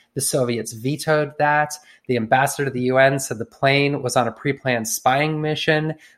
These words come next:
Cold War starting to heat up, close to Cuban Missile Crisis here because the Soviets had just assassinated a U S congressman.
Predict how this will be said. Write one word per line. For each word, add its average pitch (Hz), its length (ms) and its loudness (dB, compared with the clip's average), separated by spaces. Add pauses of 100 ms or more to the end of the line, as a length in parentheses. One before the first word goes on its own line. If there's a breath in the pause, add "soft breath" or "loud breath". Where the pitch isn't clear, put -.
(120)
Cold 156 320 4
War 127 160 4
starting 131 320 0
to 113 120 -12
heat - 220 -8
up, 139 320 0
close 160 300 -2
to - 100 -10
Cuban 135 380 -2
Missile 120 280 -2
Crisis 113 520 -4
here 117 240 -2
because 113 280 -12
the - 80 -12
Soviets 151 480 2
had - 140 -6
just - 240 -6
assassinated 117 880 -4
a 110 40 -8
U 110 220 -4
S 110 180 -4 (220)
congressman. 113 720 -8